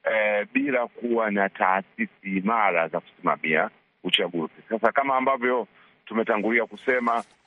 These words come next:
bado, eh, tume yetu ya uchaguzi inaitwa huru kwa mujibu wa sheria mpya, lakini kimuundo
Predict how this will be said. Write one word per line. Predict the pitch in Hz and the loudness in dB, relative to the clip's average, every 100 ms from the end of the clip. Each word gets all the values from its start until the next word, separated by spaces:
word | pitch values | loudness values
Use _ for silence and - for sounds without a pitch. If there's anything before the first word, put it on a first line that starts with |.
| _ _ | _ _
bado, | 120 139 135 131 127 131 123 120 - | -2 0 0 0 0 0 0 -2 0
eh, | 117 110 110 104 101 98 101 - - | 0 2 2 4 4 2 0 -8 -12
tume | - 131 139 131 | -4 -2 0 0
yetu | 123 110 110 139 - 135 131 | 0 0 0 0 -2 -2 0
ya | 123 120 | 2 0
uchaguzi | 123 - 117 139 143 127 | -2 -2 -2 -2 -2 0
inaitwa | 127 123 135 127 | 0 0 0 -2
huru | 117 147 185 127 127 - _ _ _ _ - | 0 0 0 0 -2 -6 _ _ _ _ -2
kwa | 113 | 0
mujibu | 117 120 110 107 107 | 0 0 -2 -2 0
wa | 104 | 0
sheria | - 104 104 104 104 | 0 0 2 2 0
mpya, | 151 - 98 76 - _ _ _ - | -4 -4 -2 -2 -6 _ _ _ -4
lakini | 123 139 147 143 | -2 0 0 -2
kimuundo | - 131 139 156 175 160 151 139 - | -2 -2 0 0 -2 -2 0 -2 -4